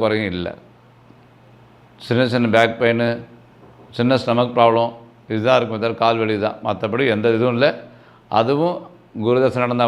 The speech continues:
வயிறு பிரச்சனை, சனி தசை நடந்தா கால் பிரச்சனை, இப்படி தான் இருக்குமே தவிர பெருசா ஒரு பரிகாரம்லாம் உங்களுக்கு தேவையில்லை. நீங்க குலதெய்வ வழிபாடு மட்டும் அப்பப்போ பண்ணிட்டு இருந்தா போதுங்கிறது என்னுடைய கருத்து.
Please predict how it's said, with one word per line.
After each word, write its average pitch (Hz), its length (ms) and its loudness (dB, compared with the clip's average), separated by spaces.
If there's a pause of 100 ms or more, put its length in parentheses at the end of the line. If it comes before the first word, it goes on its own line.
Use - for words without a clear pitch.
வயிறு 135 240 2
பிரச்சனை, 147 300 -2 (600)
சனி 120 280 0
தசை 120 180 -2
நடந்தா 117 240 0 (160)
கால் 123 200 0
பிரச்சனை, 131 280 -4
இப்படி 113 160 -6
தான் 127 140 0
இருக்குமே 117 280 -4
தவிர 123 160 2 (600)
பெருசா 127 400 0
ஒரு 131 140 0
பரிகாரம்லாம் 123 640 -2 (160)
உங்களுக்கு 107 260 -8
தேவையில்லை. 110 440 -2 (840)
நீங்க 113 220 -2 (360)
குலதெய்வ 139 400 2
வழிபாடு 117 340 -2 (100)
மட்டும் 127 260 -8 (560)
அப்பப்போ 95 260 -8
பண்ணிட்டு 101 260 -6
இருந்தா 95 180 -4 (120)
போதுங்கிறது 98 460 -4 (560)
என்னுடைய 90 260 -8
கருத்து. 80 300 -14